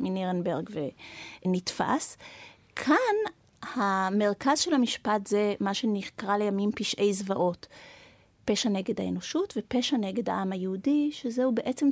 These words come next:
תרגום לעברית של אמנת הג'נוסייד, של פשע הג'נוסייד. זה חידוש אחד גדול של, אה, משפט אייכמן. החידוש השני החשוב הוא שוב חידוש פרוצדורלי. בעוד העדים, הקורבנות היהודים,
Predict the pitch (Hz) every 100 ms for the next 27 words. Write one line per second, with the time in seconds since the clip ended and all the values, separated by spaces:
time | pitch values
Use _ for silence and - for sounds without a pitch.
0 | - 233 214 247 320 262 196 202 208 285
1 | 269 - - - - - - 220 220 196
2 | 180 185 190 190 185 190 - 185 190 190
3 | 185 190 - 202 190 - 185 185 190 _
4 | - 190 165 - - - - - - -
5 | - - 220 240 - 233 214 - - 180
6 | 185 185 165 156 160 - - 127 117 -
7 | - - - 180 - 180 - 202 262 -
8 | - - - - 180 226 196 277 381 -
9 | 220 196 403 - 294 - 220 208 214 -
10 | 190 - - 320 277 269 - 214 202 -
11 | - 202 - 185 185 190 196 202 _ _
12 | _ - - _ - - 220 226 226 190
13 | 190 180 247 294 277 214 - 196 190 214
14 | 269 277 226 202 185 226 220 220